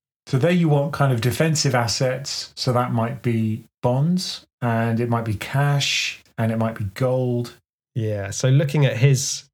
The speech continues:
Speaker 2: chart, he's got nominal bonds and inflation-linked bonds in the falling growth section. And I think as investors, we tend to think about government bonds, don't we, when growth is falling? Because, you know, maybe corporate bonds aren't gonna do so well if companies are struggling.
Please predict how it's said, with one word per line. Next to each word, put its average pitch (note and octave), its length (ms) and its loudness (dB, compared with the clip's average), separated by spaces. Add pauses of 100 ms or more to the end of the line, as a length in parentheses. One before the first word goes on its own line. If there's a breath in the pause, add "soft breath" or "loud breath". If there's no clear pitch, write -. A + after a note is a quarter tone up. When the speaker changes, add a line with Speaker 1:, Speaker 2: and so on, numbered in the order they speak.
(160)
Speaker 2:
chart, G#2 520 0
he's B2+ 180 2
got A#2+ 220 -2
nominal C3 540 4
bonds G#2+ 560 -2
and G#2+ 260 -2
inflation-linked G#2+ 960 -4
bonds F2 400 -6
in F#2+ 160 -8
the F2 80 -6
falling F#2 340 -6
growth F#2 280 -6
section. - 500 -8 (260)
And G#2 100 -6
I A2+ 140 -2
think - 600 -4 (160)
as C3 140 4
investors, A#2+ 440 0
we A#2+ 100 -2
tend B2 460 0
to C3 80 -6
think A#2 320 -4
about G2+ 420 -4 (240)
government G2 400 -2
bonds, F2+ 300 -6
don't G2 240 -6
we, F#2+ 220 -8 (260)
when G#2 160 -2
growth F#2+ 300 -4
is - 80 -6
falling? F#2 400 -6
Because, - 320 -4
you A2 60 0
know, F#2+ 160 -4
maybe G#2+ 420 -4
corporate - 420 -2
bonds G2 240 -6
aren't F#2 120 -6
gonna F#2+ 100 -8
do G2 120 -8
so G2 160 -6
well F#2+ 200 -6
if F#2 80 -10
companies G#2 360 -4
are G2 60 -6
struggling. G2 480 -6